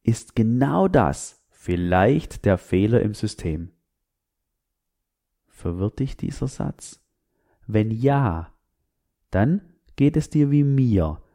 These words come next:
als ich diese Aussage zum ersten Mal gelesen habe. Das ist jetzt schon eine ganze Weile her. Wie ist es, wenn ich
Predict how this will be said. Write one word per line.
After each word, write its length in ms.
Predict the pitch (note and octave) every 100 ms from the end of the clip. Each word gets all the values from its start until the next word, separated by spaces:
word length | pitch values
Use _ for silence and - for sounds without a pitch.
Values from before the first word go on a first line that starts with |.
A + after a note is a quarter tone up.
| _
als 240 | - F2+
ich 200 | F#2+ - _
diese 340 | - G#2+ - - _ _ -
Aussage 960 | G#2 D#3+ E3+ - - E2+ E2+ F#2+ A#2
zum 180 | - G2+
ersten 380 | F2+ F#2+ - A2
Mal 180 | G2+
gelesen 520 | G#2 G2+ F#2 E2+ E2+ E2
habe. 340 | D#2+ D#2+ F2 _ _ _ _ _ _ _ -
Das 160 | G#2+ -
ist 220 | C#3 -
jetzt 200 | A#2+ B2
schon 280 | - - B2
eine 340 | G2 F#2 F2+ - _ _ _ _ -
ganze 380 | F#2 G2 -
Weile 300 | A2 G#2 G#2+
her. 400 | G#2 F2 D#2+ F2 _ _ _ _ _ _ _ _ _ _ _ _ -
Wie 240 | B2 G#3+
ist 200 | G#3 -
es, 180 | G3+ -
wenn 180 | D3+ D#3
ich 240 | D#3+ -